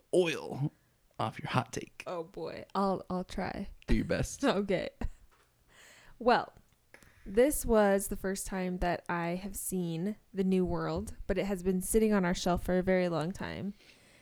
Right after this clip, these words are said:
Speaker 2: And I've actually been pretty excited to watch it since Andrew first bought it and told me about it. <laughs> And I was not disappointed. I thought it was fantastic. And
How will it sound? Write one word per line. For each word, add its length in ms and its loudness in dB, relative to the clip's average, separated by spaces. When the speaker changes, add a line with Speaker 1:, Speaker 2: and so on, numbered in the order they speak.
Speaker 2:
And 100 4
I've 200 4
actually 300 2
been 180 4
pretty 260 4
excited 520 2
to 120 0
watch 280 0
it 220 -2
since 560 -4
Andrew 320 -4
first 460 -6
bought 200 -4
it 240 -4
and 100 -6
told 200 -2
me 100 -4
about 240 -4
it. 240 -6
<laughs> 100 2
And 440 2
I 220 -4
was 240 -4
not 300 -4
disappointed. 720 2
I 160 2
thought 160 2
it 40 0
was 140 -2
fantastic. 880 -4
And 500 0